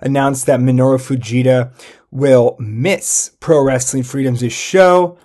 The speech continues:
after being in close contact with someone who tested positive for covid. Also will miss D D T shows. Thursday, Zero One announced that Yumihiro Imanari will challenge Fuminori Abe for the junior heavyweight title on September nineteenth.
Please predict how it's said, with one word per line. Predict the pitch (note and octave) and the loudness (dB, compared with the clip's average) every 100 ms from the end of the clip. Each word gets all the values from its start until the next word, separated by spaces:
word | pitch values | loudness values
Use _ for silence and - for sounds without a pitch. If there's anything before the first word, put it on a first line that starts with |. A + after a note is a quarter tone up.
| _ _ _ | _ _ _
after | D3+ D#3 C3+ - D#3 | 0 0 -2 -4 -4
being | C3 D#3 D3+ C#3+ | -4 -4 -4 -4
in | C#3 C3+ | -4 -6
close | - A#2+ - | -4 -4 -4
contact | - C3 B2 B2+ B2+ B2 | -6 -4 -4 -4 -8 -8
with | B2 | -12
someone | - - A2 A2 A2+ G#2+ | -10 -10 -10 -12 -14 -16
who | A2 - | -18 -16
tested | A#2 - A2+ | -14 -14 -10
positive | A#2 G#2+ A#2 | -8 -8 -12
for | - | -12
covid. | - F3 E3 E3 D#3 - - _ _ | -4 0 2 2 -2 -6 -20 _ _
Also | C3 B2+ - C3 | -2 0 0 -2
will | B2+ | 0
miss | B2 A2+ G#2 | 0 -4 -10
D | - A2+ | -12 -14
D | G#2+ | -12
T | - C#3 | -10 -6
shows. | E3+ D3 A2+ - - _ - - _ | -2 0 -2 -8 -18 _ -20 -20 _
Thursday, | G3 G#3 F#3+ F#3 E3 A#2+ - _ _ _ B2+ | 2 2 4 4 4 2 -2 _ _ _ -12
Zero | A2+ F3+ E3+ | 0 4 6
One | C#3 E3+ | 4 2
announced | D#3 D#3 D#3+ - | 0 -2 -2 -4
that | C3+ G#2+ | -6 -6
Yumihiro | B2 C3+ A#2+ C3 B2+ B2 | -6 -4 -4 -4 -2 -2
Imanari | A#2 A2+ D3+ F#3 F3 | -6 -6 -2 0 -2
will | D#3+ | -4
challenge | - C#3+ C3+ | -6 -6 -6
Fuminori | - C3 B2 A2 | -8 -6 -4 -4
Abe | G#2+ A2+ A#2 | -6 -4 -6
for | A#2 A#2 | -6 -10
the | A2+ | -10
junior | A#2+ A2+ | -10 -10
heavyweight | G#2+ A2 G#2+ | -10 -10 -12
title | - C#3 C3 B2 | -8 -6 -4 -4
on | A2+ | -6
September | A#2 - - A2+ A2 | -12 -18 -16 -14 -12
nineteenth. | G#2+ G2 F3 F#3 - | -14 -10 -10 -10 -14